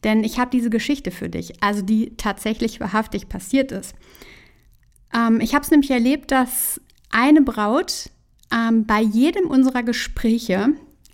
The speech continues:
das Thema Regen ins Spiel brachte. Und sie war so angsterfüllt, dass es Regen, regnen könnte, dass sie immer wieder, immer wieder, immer wieder in diese Angst gegangen ist.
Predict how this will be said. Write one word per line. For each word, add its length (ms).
das 360
Thema 420
Regen 260
ins 160
Spiel 280
brachte. 400
Und 140
sie 180
war 180
so 280
angsterfüllt, 1120
dass 180
es 340
Regen, 460
regnen 420
könnte, 460
dass 180
sie 80
immer 320
wieder, 400
immer 320
wieder, 320
immer 260
wieder 180
in 60
diese 200
Angst 260
gegangen 360
ist. 240